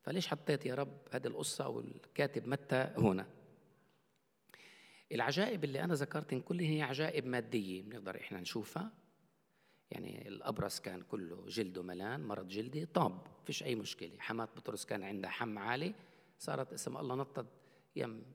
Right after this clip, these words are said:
كلها نشاط وقوة. ه-، تهدئة الأمواج واضحة. هدول المجنونين اللي كان فيهم شياطين صاروا عقال،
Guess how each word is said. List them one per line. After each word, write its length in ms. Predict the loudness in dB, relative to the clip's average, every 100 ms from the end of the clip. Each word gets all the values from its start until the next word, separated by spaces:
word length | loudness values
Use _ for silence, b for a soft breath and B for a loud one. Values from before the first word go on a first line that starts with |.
| -8
كلها 280 | -4 0 2
نشاط 460 | 2 4 4 2 0
وقوة. 500 | 0 4 4 4 -4 B B B B B -8
ه-، 200 | -4 -4 -6 -18 0
تهدئة 380 | 2 4 2 0
الأمواج 520 | -4 -2 0 2 0 0
واضحة. 380 | 2 2 0 -8 -8 -20 b b b b
هدول 260 | 2 4 4
المجنونين 500 | 0 0 0 2 2
اللي 120 | 2
كان 160 | 0
فيهم 180 | 0 0
شياطين 680 | 2 2 0 0 -2 -2 -6 -12 -14
صاروا 300 | -4 0 0
عقال، 460 | -2 -4 -4 -6